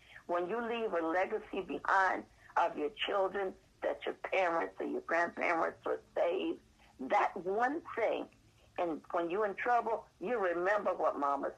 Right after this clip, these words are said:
said, or you remember what Granddaddy said. Why? Because that seed was right there. And you know what? That seed is still existing. And you know how you know it's still existing? It exists because you remember. Okay?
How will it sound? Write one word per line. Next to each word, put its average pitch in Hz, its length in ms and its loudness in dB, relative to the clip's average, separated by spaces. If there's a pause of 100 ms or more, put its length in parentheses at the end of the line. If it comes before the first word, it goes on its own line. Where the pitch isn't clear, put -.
said, - 240 0 (440)
or 170 80 4
you 214 200 0
remember 170 500 2
what 160 240 -2
Granddaddy 143 500 0 (120)
said. - 180 0 (280)
Why? 175 200 4 (240)
Because 190 300 0 (100)
that - 200 2 (280)
seed 226 340 -2
was 151 220 -4
right 170 360 2
there. 143 200 0 (260)
And 175 120 0
you 185 80 0
know 214 120 2
what? 226 200 -2 (240)
That 240 240 4 (160)
seed 247 240 -4
is 156 100 -2 (140)
still 202 180 0
existing. 185 640 -4 (840)
And 156 100 -2
you 156 60 0
know 185 120 2
how 196 160 4
you 196 160 0
know 190 200 2
it's 190 180 -2
still 190 180 0
existing? - 560 -4 (300)
It 180 100 2
exists 247 540 -2
because - 360 0
you 185 160 -2
remember. 147 600 -2 (1500)
Okay? - 160 2